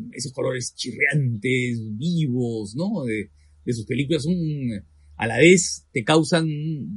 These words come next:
una fascinación por la propia película, ¿no? Por la propia textura de la película, pero que le dan además un clima muy particular, ¿no? O sea, lo que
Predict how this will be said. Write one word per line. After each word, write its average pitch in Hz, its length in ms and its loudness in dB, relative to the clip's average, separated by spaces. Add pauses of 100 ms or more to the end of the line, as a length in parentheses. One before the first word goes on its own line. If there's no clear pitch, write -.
(140)
una 190 160 4
fascinación 196 720 4
por 156 140 2
la 113 100 0
propia 175 280 2
película, 170 560 0
¿no? 226 260 0
Por 120 180 -2
la 98 80 -4
propia 185 360 0
textura 202 540 0
de 139 60 2
la 127 60 2
película, 143 500 -2 (480)
pero 156 320 6
que 117 880 -2
le 120 200 0
dan 180 220 6
además 139 420 0
un 160 300 2
clima 190 260 4
muy 175 140 4
particular, 139 640 0
¿no? 143 280 -6 (680)
O - 60 -12
sea, 165 140 0 (120)
lo 143 140 4
que 135 180 2